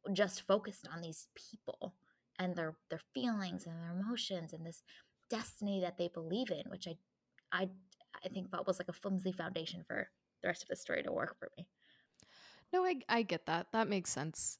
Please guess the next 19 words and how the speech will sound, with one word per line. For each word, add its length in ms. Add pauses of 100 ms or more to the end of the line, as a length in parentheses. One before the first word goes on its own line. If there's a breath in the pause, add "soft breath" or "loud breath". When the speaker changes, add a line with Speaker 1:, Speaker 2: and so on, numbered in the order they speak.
(120)
Speaker 2:
to 160
me. 420 (140)
Uh, 360 (560)
I, 320
I 120
feel 480
like 280 (1040)
I, 340 (200)
I 160
knew 400
Nora 640 (180)
enough, 600 (560)
um, 600 (160)
and 120
it 140
might 280
just 340
be 480
because 800